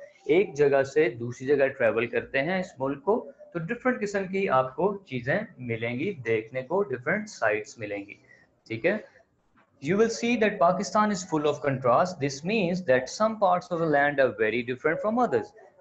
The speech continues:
Contrast, different contrast का मतलब ये है कि पाकिस्तान के अंदर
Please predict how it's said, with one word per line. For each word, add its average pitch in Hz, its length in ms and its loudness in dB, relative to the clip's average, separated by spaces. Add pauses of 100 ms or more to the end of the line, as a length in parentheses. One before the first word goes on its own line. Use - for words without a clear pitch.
(320)
Contrast, 151 560 2
different 202 320 -8
contrast 185 480 -2
का 196 80 -6
मतलब 175 340 -4
ये 143 220 0
है 160 100 2 (440)
कि 170 40 -6
पाकिस्तान 170 680 0
के 160 60 -2
अंदर 135 420 0